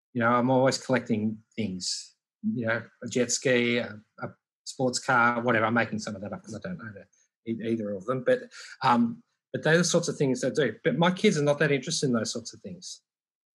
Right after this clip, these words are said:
Um, so here's some characteristics around Generation Z, which are really the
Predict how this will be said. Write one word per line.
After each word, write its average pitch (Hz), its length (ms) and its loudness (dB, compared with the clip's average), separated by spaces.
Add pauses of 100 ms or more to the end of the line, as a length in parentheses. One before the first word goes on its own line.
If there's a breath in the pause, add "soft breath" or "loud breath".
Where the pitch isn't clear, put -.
(420)
Um, - 360 0 (360)
so 143 300 2 (680)
here's 185 220 4
some 196 120 4
characteristics 143 680 0
around 127 420 4 (120)
Generation 120 920 0
Z, 117 380 -2 (140)
which 127 200 -4
are 113 140 2
really 123 320 2
the 117 160 -6